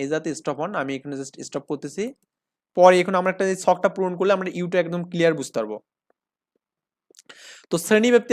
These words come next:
আমাদের কি দেওয়া আছে দেখুন, আমাদের এক থেকে চারের মধ্যে কি ছিল এখানে? চব্বিশ রান ছিল, এটা হচ্ছে গণসংখ্যা বা রান সংখ্যা, এটাকে আপনি গণসংখ্যা বলতে পারেন, গণসংখ্যা, ওকে? পাঁচ থেকে আট ওভারের মধ্যে রান ছিল কত? বত্রিশ। আবার এখানে নয় থেকে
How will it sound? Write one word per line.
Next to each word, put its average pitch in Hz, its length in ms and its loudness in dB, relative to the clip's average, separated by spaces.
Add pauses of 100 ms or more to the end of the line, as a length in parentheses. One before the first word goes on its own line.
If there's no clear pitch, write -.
আমাদের 220 220 0
কি 214 100 -2
দেওয়া 202 140 6
আছে 190 120 -8
দেখুন, 190 220 -6
আমাদের 196 180 -2 (200)
এক 151 60 -8 (100)
থেকে 180 140 -4 (120)
চারের 147 360 4
মধ্যে 143 220 -6 (120)
কি 170 140 -8
ছিল 170 160 -8
এখানে? 180 180 -6 (200)
চব্বিশ 170 320 -4
রান 127 180 -4
ছিল, 110 100 -12 (160)
এটা 139 120 -8
হচ্ছে 147 180 -4
গণসংখ্যা 151 420 -2
বা 131 100 2
রান 139 200 -2
সংখ্যা, - 220 -14 (460)
এটাকে 156 240 0
আপনি 190 100 -4 (120)
গণসংখ্যা 151 420 -2
বলতে 117 160 -8
পারেন, 113 220 -10
গণসংখ্যা, 123 440 -10
ওকে? 151 140 -10 (920)
পাঁচ 170 160 8 (120)
থেকে 202 180 -2 (160)
আট 160 140 4
ওভারের 175 220 2
মধ্যে 175 180 0
রান 156 160 0
ছিল 170 160 -6
কত? 175 80 -4 (100)
বত্রিশ। 147 360 -8 (140)
আবার 135 220 0
এখানে 147 200 -8 (260)
নয় 151 240 0
থেকে 175 140 -4